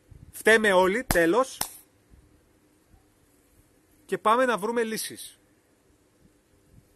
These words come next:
Αυτό είναι το θέμα μας. Η ψυχολογία μας, λοιπόν, από εδώ και πέρα δεν πρέπει να είναι η ψυχολογία του κακομοίρη, όχι και τι μας βρήκε, όχι και τι πάθαμε, όχι και τι θα γίνει.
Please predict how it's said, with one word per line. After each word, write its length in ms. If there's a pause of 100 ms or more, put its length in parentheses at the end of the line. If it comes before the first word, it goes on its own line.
(1900)
Αυτό 300
είναι 140
το 100
θέμα 240
μας. 300 (480)
Η 60
ψυχολογία 540
μας, 180
λοιπόν, 280
από 140
εδώ 140
και 120
πέρα 340 (1400)
δεν 340
πρέπει 320
να 160
είναι 400
η 100
ψυχολογία 580
του 80
κακομοίρη, 680 (920)
όχι 200
και 140
τι 100
μας 200
βρήκε, 260
όχι 140
και 120
τι 120
πάθαμε, 420
όχι 120
και 100
τι 100
θα 140
γίνει. 420